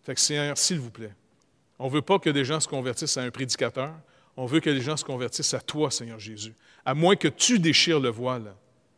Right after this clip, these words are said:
ben, si c'est des moyens par lesquels les gens ont cru que c'est pas toi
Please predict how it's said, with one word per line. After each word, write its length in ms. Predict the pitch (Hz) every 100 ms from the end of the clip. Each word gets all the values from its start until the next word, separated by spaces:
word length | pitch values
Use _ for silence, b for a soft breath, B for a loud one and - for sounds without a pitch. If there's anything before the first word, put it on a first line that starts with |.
| _ _ _ _ _ -
ben, 140 | 131
si 200 | 127 - 196
c'est 180 | 180
des 160 | 143 147
moyens 440 | 147 151 151 170
par 160 | - 135
lesquels 540 | 131 120 151 147 127
les 140 | 123 123
gens 180 | 147 139
ont 40 |
cru 180 | - 151
que 80 | -
c'est 140 | 127
pas 140 | -
toi 340 | 117 143 156